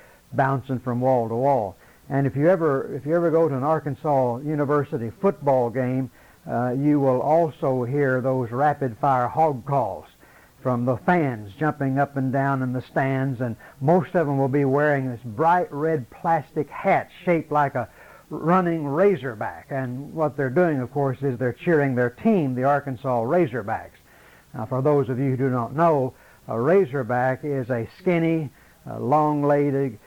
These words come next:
half-wild mongrel hog with a bad disposition. But anyway, I heard about an Arkansas farmer once who lost his voice and, uh, was not able to call the hogs at feeding time.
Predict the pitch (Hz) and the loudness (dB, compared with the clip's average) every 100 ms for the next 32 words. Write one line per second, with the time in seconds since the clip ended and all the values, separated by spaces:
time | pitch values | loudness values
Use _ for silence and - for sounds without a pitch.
0 | - _ - 170 156 123 143 139 135 123 | -20 _ -2 2 2 2 2 2 2 0
1 | 131 147 131 127 120 151 139 117 117 127 | -2 0 0 0 2 2 2 0 -6 -8
2 | 143 123 113 139 131 107 127 - 123 117 | -6 -4 0 0 0 -2 -6 -6 -6 -4
3 | 123 - 90 92 _ - 254 233 147 110 | -4 -6 -14 -16 _ 0 2 4 2 0
4 | 87 - _ - _ _ _ _ _ _ | -6 -14 _ -20 _ _ _ _ _ _
5 | _ 196 196 208 160 160 131 135 143 135 | _ 0 2 4 4 2 2 0 0 -2
6 | 120 139 123 - 139 120 113 127 160 - | -4 0 0 0 0 0 0 0 0 0
7 | 147 123 - - - - _ 143 180 156 | 0 0 -4 -20 -20 -20 _ 2 2 2
8 | - 143 123 180 208 107 113 - _ _ | -2 -6 -2 2 2 0 -6 -18 _ _
9 | 139 135 131 127 120 113 110 110 131 - | -6 -4 -2 -2 -4 -6 -6 -8 -10 -16
10 | - - - - - 156 139 147 139 151 | -20 -20 -20 -20 -10 -4 0 2 4 2
11 | 123 113 - 151 139 120 117 123 208 160 | 0 -4 -4 0 2 2 0 0 2 2
12 | 120 98 120 - 214 135 110 120 98 92 | 0 -6 -6 -2 -2 -2 -6 -8 -10 -14